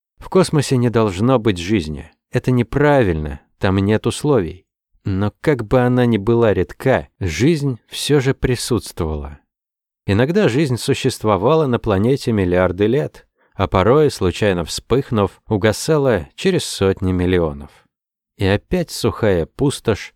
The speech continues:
и радиоактивная почва. «Прошу, проходите!» Аллес оттолкнул в сторону кухарку, пропуская на второй этаж свою госпожу. Она не стала обращать внимания на грубость,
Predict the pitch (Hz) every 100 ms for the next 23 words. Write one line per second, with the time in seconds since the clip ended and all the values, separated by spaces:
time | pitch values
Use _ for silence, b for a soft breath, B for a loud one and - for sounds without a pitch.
0 | _ - 147 117 101 92 82 - - 131
1 | 110 101 90 - 92 78 - 80 - _
2 | _ _ _ _ _ _ 87 92 120 -
3 | 151 131 80 - 90 85 120 131 160 -
4 | 87 - _ _ _ _ _ 110 151 156
5 | - 139 - 120 - 117 120 - - 95
6 | 95 90 - 107 - - - 85 - 87
7 | 95 - 156 165 98 78 98 90 82 -
8 | 139 - _ _ - 143 143 120 107 -
9 | 110 87 78 80 _ _ _ _ _ _
10 | 113 143 160 - 107 80 80 92 95 104
11 | 90 87 92 107 113 104 107 110 151 117
12 | 82 - -